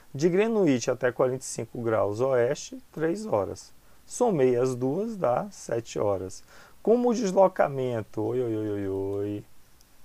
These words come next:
eu quero, eu tenho as horas a leste e quero saber as horas a oeste, eu vou diminuir as horas, não é isso? Dezenove horas aqui, menos quatro até Greenwich, menos três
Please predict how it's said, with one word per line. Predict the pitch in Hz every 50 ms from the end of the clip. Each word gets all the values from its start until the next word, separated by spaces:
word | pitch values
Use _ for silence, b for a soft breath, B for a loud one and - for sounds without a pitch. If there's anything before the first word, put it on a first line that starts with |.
| - - -
eu | - 110
quero, | - 131 127 120 127 131 - -
eu | - 120
tenho | 113 - - 143 160 170
as | 170 151 147
horas | 143 135 139 147 143 160
a | 156
leste | 156 151 135 113 104 98 101 - - - - 107 104 104
e |
quero | - - 120 117 113 120
saber | - - 135 123 117 113 120 117
as | 117 113 110 101
horas | 98 98 98 98 98 104
a | 110 113 123
oeste, | 139 147 143 131 127 147 160 - - - 262 277 - - - - - - - - - - - -
eu | - - 165
vou | 127 120 113 110 107 120 147 190 - _ _ - - -
diminuir | - 120 117 143 180 233 233 185 156 190 214 240 254 202 135 131 -
as | 185 196 190
horas, | - 98 92 98 95 95 95 92 104
não | 104 107
é | 110
isso? | 135 170 226 - - - b b b b b b b b b b b -
Dezenove | 110 107 107 107 110 135 127 127 120 113 110 113 117 127 120
horas | 110 113 113 123 131
aqui, | 143 147 147 - - 175 202 254
menos | 285 269 160 135 127 127 120 113 110 117 120 127 - - -
quatro | - - 135 127 143 175 185 - 175
até | - - 123 113
Greenwich, | 110 113 117 127 143 160 165 160 156 202 226 - - - 330 320 330 285
menos | 196 147 143 143 135 127 123 123 - 117 - -
três | - - - 127 117 110 104 101 95 95 - - - - -